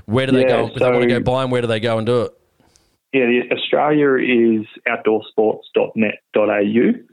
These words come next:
Speaker 2: um, and for the New Zealanders, it's the modern hunter dot co dot N Z, um, or just shoot me a, an email at, uh, josh at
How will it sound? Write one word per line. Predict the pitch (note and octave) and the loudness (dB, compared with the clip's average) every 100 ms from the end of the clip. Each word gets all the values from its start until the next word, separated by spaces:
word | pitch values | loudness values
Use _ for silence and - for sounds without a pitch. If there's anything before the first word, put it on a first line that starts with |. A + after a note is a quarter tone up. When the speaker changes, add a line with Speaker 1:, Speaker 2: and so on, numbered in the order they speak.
| - | -8
Speaker 2:
um, | A2 G2+ G2 G2+ G2+ | -4 -2 -2 -2 -2
and | A2 G2+ G2 | -4 -4 -2
for | G#2 G2+ | 0 2
the | G2 G2+ G2+ G2+ | 2 2 2 0
New | A#2 G#2+ | 0 0
Zealanders, | A#2 A2+ A2+ A2 A2 A2 | 0 0 0 0 0 -2
it's | - - - | -4 -8 -4
the | G#2 | -2
modern | G#2 G#2+ G#2+ | 0 -2 -2
hunter | G2 G#2 F#2+ A2 G#2 G#2 _ _ - | -2 -2 -2 -2 -2 -2 _ _ -4
dot | G2+ - | -4 -4
co | - G#2 G2+ G2+ - | -2 0 0 -2 -2
dot | A2 - | -2 -2
N | A2 G2+ G2 | -4 -2 0
Z, | A2+ F#3+ F#3+ - | 0 -2 -6 -10
um, | - G2+ G2+ G2+ G2 - - | -4 -2 0 -2 -4 -8 -6
or | A2 G2+ | -2 0
just | G2 G2+ - | 0 -2 -2
shoot | G#2+ F#2+ | -2 -2
me | G2+ G2+ | -2 0
a, | G#2 G2 - | -2 -4 -4
an | G#2 | 0
email | G#2 G#2 G2+ G2+ G2+ | 2 2 2 2 0
at, | - - - _ - | -4 -14 -20 _ -4
uh, | F#2+ F#2+ F#2 | -2 -2 -2
josh | - G#2+ - - | -2 -2 -2 -2
at | G#2 - | -2 -4